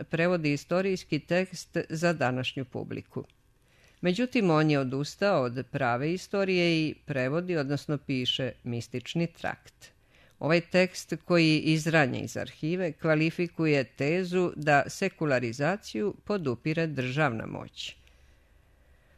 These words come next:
Osmanska materijalistička kultura u formi arhivskog rukopisa počinje da menja oblik samog republikanskog romana u Beloj tvrđavi i dalje održava srednjevekovni model forme u Zovem se crveno.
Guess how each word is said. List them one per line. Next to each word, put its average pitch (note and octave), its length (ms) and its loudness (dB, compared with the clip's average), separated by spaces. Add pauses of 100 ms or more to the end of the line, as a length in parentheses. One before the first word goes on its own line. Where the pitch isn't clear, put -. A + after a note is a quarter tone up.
(140)
Osmanska F#3 640 4
materijalistička E3 960 0
kultura F3 560 -2
u E3 60 2
formi E3+ 560 2
arhivskog D#3+ 720 -2
rukopisa F3 640 -2
počinje E3+ 560 0
da D3+ 140 2
menja D#3 440 2
oblik D3 460 -4
samog D3+ 580 0
republikanskog D#3 1120 0
romana C#3+ 500 2
u C3 80 -2
Beloj A#2+ 340 -4
tvrđavi F3 580 -2
i C3 60 -2
dalje E3+ 500 2
održava E3 640 2
srednjevekovni D3 1000 0
model C#3 440 2
forme C3+ 640 0
u C3+ 240 -6
Zovem B2 420 -4
se - 160 -6
crveno. D3 560 -2